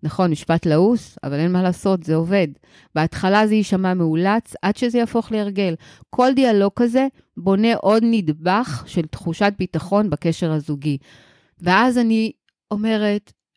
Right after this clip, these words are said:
"וואי, בן הזוג שלי ממש הבין אותי עכשיו." החוויה הנרכשת הזו יוצרת דרך חדשה לאהבה.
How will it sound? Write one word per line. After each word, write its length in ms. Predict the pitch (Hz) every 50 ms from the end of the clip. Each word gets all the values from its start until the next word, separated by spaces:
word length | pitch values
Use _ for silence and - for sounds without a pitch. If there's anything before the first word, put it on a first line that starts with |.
| _ _ -
"וואי, 400 | 202 220 247 240 220 185 160 - - _ _ _ _ - _ -
בן 140 | 240 254 277
הזוג 320 | 269 226 208 214 208 -
שלי 400 | - - 269 254 262 285 294 285 - _ _ _ _ _ _
ממש 480 | - 196 196 190 190 185 190 196 - - -
הבין 320 | 240 240 233 262 320 381
אותי 280 | 403 381 - - 180 156
עכשיו." 400 | 156 - - - - 156 143 139 - _ _ _ _ _ _ _ -
החוויה 680 | - 190 123 - 208 185 190 180 180 202 226 247 277 294
הנרכשת 680 | 262 220 185 175 180 - - 202 196 - - 269 -
הזו 300 | 285 277 269 285 294 302 294 _ - - - - -
יוצרת 500 | - 185 - - 247 247 247 247 220 185
דרך 380 | 175 202 214 226 240 269 294 220
חדשה 680 | - - - 180 170 160 160 - - 196 185 185 190 208 - -
לאהבה. 680 | - 185 185 170 156 147 143 143 139 - 160 139